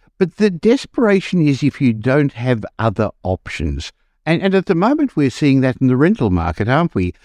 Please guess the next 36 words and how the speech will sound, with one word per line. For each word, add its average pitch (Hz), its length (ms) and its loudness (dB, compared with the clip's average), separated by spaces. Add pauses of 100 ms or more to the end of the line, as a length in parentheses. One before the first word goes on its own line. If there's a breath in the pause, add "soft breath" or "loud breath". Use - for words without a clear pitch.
(140)
Where, 135 240 2
uh, 156 520 0
there's 139 300 2
just - 240 -2
no 131 420 2
properties 131 540 0
for - 180 0
lease, 127 360 2
vacancy 123 600 0
rates 120 320 0
are 127 80 2
very 117 320 2
low, 117 300 2 (240 soft breath)
rents 117 400 0
are 117 60 0
going 113 420 2
up. 113 240 0 (260)
So, 131 420 0 (200)
uh, 127 260 2
we, 127 160 2
we're 123 160 4
seeing 120 320 2
people 120 460 0 (160)
desperate 123 420 2
and, 107 240 0 (220)
uh, 113 180 2 (440)
paying 123 360 2
anything 123 460 2
to - 160 -2
get 113 240 2
in, 131 240 4 (180 soft breath)
or 113 160 0
tenants 120 460 0
paying 110 400 0
higher 113 420 2
rents, 110 480 0